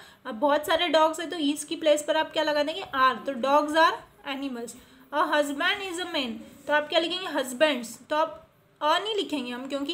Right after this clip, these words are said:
एक husband की बात हो रही है तो अ लिखा है। अब ज़्यादा की बात होगी तो हम direct क्या लिखेंगे? Husbands are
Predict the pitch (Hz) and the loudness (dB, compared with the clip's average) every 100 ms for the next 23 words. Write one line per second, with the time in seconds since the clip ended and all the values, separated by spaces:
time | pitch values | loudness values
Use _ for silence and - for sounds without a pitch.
0 | 311 294 330 349 320 359 359 359 359 359 | 2 2 2 -2 -6 -6 0 0 0 -2
1 | 359 381 - 370 370 311 277 233 247 233 | -6 -8 -6 -4 2 2 2 -4 -10 -12
2 | - - - 254 220 269 269 320 370 359 | -16 -20 -16 -12 0 2 2 0 0 0
3 | 339 349 330 359 349 349 294 285 330 330 | 0 -2 -8 -8 -10 0 2 2 0 -6
4 | 349 349 339 320 320 381 - _ 277 240 | -4 -4 -4 -6 -10 -10 -14 _ -10 -8
5 | 240 311 339 440 - - _ _ _ _ | -4 -2 -2 -6 -14 -18 _ _ _ _
6 | _ _ _ _ _ _ _ _ _ _ | _ _ _ _ _ _ _ _ _ _
7 | - 277 277 302 | -6 0 2 2